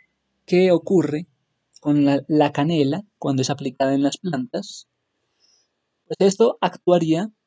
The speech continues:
como un fungicida natural o biológico. ¿Por qué? Porque elimina hongos, insectos y protege las plántulas.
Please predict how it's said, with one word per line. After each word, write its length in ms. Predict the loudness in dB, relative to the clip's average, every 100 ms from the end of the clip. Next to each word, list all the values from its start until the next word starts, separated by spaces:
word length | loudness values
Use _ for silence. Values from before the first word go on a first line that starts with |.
| _ _ _ _
como 240 | 2 4 6
un 200 | 4 6
fungicida 840 | 8 8 6 2 0 2 2 4
natural 640 | 2 0 0 -2 -4 -10 _ _ _ _ -4
o 120 | 0
biológico. 600 | 2 2 0 -4 -12 -16 _ _ _ _ _ _ _ _ _ _ _ 0
¿Por 180 | 0 6
qué? 180 | 4
Porque 340 | 6 2 6 6
elimina 460 | 6 4 4 6
hongos, 640 | 6 4 -2 -6 -10 -16 -16 -8
insectos 1040 | -6 -2 -2 -2 _ -2 -2 -8 -12 -16 _ _ _ _ _ _ _
y 180 | -8 -8 _ 0
protege 440 | 0 2 2 2
las 200 | 0 -2
plántulas. 1500 | -2 2 2 0 -4 -10 -10 -14 -20 -18 -18 -18 -20 -20 -20